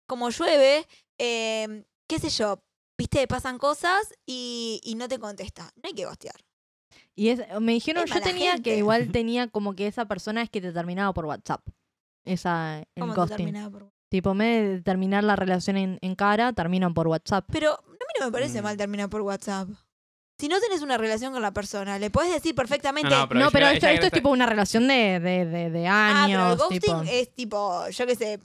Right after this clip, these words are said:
Speaker 1: con amigos también puede pasar el
Speaker 2: Es que yo
Speaker 1: ghosting.
Speaker 2: te-, o sea, yo
Speaker 1: Tipo,
Speaker 2: tenía
Speaker 1: te
Speaker 2: esas dos
Speaker 1: dejo
Speaker 2: definiciones, o sea, esa, la de que desaparezco y me vuelvo fantasma y nunca más,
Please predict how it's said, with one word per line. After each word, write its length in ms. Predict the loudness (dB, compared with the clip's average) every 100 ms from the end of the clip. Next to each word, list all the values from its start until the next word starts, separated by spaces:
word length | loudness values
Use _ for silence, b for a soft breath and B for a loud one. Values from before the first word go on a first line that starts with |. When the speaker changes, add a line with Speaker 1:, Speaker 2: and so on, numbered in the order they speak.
| -6
Speaker 1:
con 160 | -4 -2
amigos 420 | -2 2 2 2
también 260 | -2 -4
puede 160 | -2 -2
pasar 280 | -2 -4 -2
el 80 | 0
Speaker 2:
Es 60 |
que 280 | 2 2 2
yo 140 | 0
Speaker 1:
ghosting. 140 | -2 -4
Speaker 2:
te-, 100 | -4
o 60 | -2
sea, 120 | -2
yo 140 | -2 -2
Speaker 1:
Tipo, 180 | 0
Speaker 2:
tenía 100 | 2 4
Speaker 1:
te 60 |
Speaker 2:
esas 120 | 4 4
dos 100 | 4
Speaker 1:
dejo 80 |
Speaker 2:
definiciones, 580 | 2 -2 0 0 0 0
o 40 | -2
sea, 220 | 0 0
esa, 240 | 0 0
la 180 | 0 0
de 80 | 0
que 80 | -2
desaparezco 760 | -2 -2 0 0 -2 2 2
y 160 | 2 -2
me 100 | -6
vuelvo 240 | -6 -6
fantasma 560 | -6 -8 -6 -8 -8 -12
y 80 | -12
nunca 300 | -8 -4 0
más, 420 | 2 2 -2